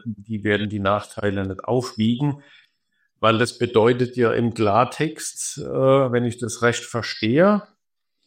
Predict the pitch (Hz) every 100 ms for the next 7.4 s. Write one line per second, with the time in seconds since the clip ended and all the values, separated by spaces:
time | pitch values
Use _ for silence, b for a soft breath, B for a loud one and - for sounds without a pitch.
0 | _ - 120 123 131 139 143 - 120 143
1 | 139 135 - 113 120 135 113 110 127 131
2 | 120 110 110 - - 117 110 113 - -
3 | 123 123 - 104 104 - - 107 107 123
4 | 185 202 - _ _ _ _ _ _ _
5 | _ _ 123 117 123 120 120 - 117 113
6 | 110 117 117 113 110 123 143 - 127 -
7 | - - - -